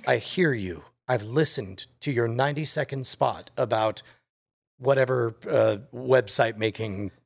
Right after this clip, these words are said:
apparatus. And for the first time, I've seen the light, and I will now sign up." Uh, but those, those offers only keep on coming to the extent that y-, that people keep on signing up.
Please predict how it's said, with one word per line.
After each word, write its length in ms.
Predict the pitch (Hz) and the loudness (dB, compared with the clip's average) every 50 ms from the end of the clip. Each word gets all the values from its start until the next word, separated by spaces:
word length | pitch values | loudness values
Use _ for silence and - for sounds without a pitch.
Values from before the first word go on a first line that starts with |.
| _ - | _ -4
apparatus. 680 | 110 - - 127 123 107 98 90 95 90 - - - - - _ _ _ _ _ - | -2 -2 0 0 0 0 0 0 -2 -4 -4 -6 -6 -8 -12 _ _ _ _ _ -2
And 180 | 160 131 117 | -2 -2 0
for 120 | - 170 147 | 0 0 0
the 80 | 147 | 0
first 320 | - - 185 180 156 - - | 0 0 2 2 2 2 2
time, 260 | 170 160 147 139 131 | 2 2 2 2 0
I've 160 | 127 123 - | -2 -2 -2
seen 220 | - - 151 139 131 | 0 0 0 0 0
the 80 | 135 | 0
light, 320 | 127 131 127 113 98 - 143 | 2 2 2 2 0 -2 -6
and 120 | 127 107 | -4 -2
I 120 | 117 117 | 0 0
will 100 | 110 110 | 0 -2
now 180 | 110 117 123 120 | -2 -2 -2 -2
sign 320 | 120 - - 123 120 113 | -2 -2 -2 -2 -4 -4
up." 200 | 113 104 92 - _ _ _ _ _ _ _ _ _ | -6 -8 -10 -12 _ _ _ _ _ _ _ _ _
Uh, 220 | - 147 131 120 113 | 2 4 4 4 2
but 160 | - 131 117 | 0 0 2
those, 360 | 139 165 208 233 214 - - - _ _ _ _ 151 | 6 6 6 6 4 2 -4 -10 _ _ _ _ -8
those 600 | 127 123 151 170 190 202 190 165 139 - - - - | -2 2 4 6 6 4 4 2 0 0 0 0 0
offers 640 | 143 131 127 - - 143 123 123 117 113 113 - - - _ _ _ _ _ _ _ - | 2 2 2 0 -2 -4 -4 -2 -2 -4 -4 -6 -8 -10 _ _ _ _ _ _ _ 2
only 380 | 160 165 170 165 160 156 151 139 | 4 4 6 6 4 2 0 0
keep 240 | - - - - 147 | -2 -4 -2 0 0
on 140 | 143 139 | 0 0
coming 340 | 127 135 151 143 131 127 123 - | 0 0 0 2 0 0 -2 -2
to 120 | - 143 | -2 -2
the 120 | 127 131 | 0 0
extent 440 | 127 110 - - - 139 131 135 - | 0 0 0 0 0 0 -2 -2 0
that 300 | - 123 120 120 120 - - _ _ _ _ _ _ _ _ - | 0 2 2 2 0 -6 -18 _ _ _ _ _ _ _ _ -16
y-, 220 | 117 117 123 - - _ | -12 -10 -10 -12 -12 _
that 380 | 143 131 123 135 123 120 - - | -12 -2 2 2 2 2 0 -4
people 440 | 147 165 147 - 143 131 120 110 - _ - | -6 -4 0 0 0 0 0 -2 -6 _ -10
keep 180 | 147 131 - | -8 -4 0
on 200 | 131 123 120 110 | 0 0 0 0
signing 380 | - - 143 127 117 113 120 165 | 0 0 0 0 -2 -2 -2 -2
up. 240 | 202 - - - | -2 -2 -4 -8